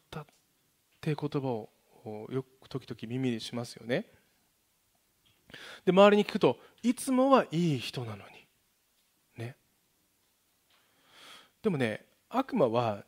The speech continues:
実際に私たちの心に訴えてくる存在だって聖書は言うんです。あの、悪魔という言葉は、えー、ラテン語でサーターンって言葉なんです。ね、ヘブライ語。ね。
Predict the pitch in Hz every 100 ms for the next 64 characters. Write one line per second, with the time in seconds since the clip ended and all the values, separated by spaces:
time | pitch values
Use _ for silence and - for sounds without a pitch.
0 | - 151 - - 196 196 196 214 139 -
1 | - 139 190 - 139 120 110 - 165 151
2 | 156 _ - 196 - _ - 247 247 262
3 | 226 - 196 214 - 190 185 180 175 175
4 | 208 - _ - - 143 117 104 104 104
5 | - - _ _ _ _ - - - -
6 | 143 135 - 233 - 214 214 131 110 113
7 | 104 113 120 - _ _ - 113 123 170
8 | 156 147 131 - - 233 240 220 - 208
9 | 180 - 247 - - 123 117 104 - -
10 | - _ _ _ 123 131 - 139 123 113
11 | 110 - _ - - - 175 226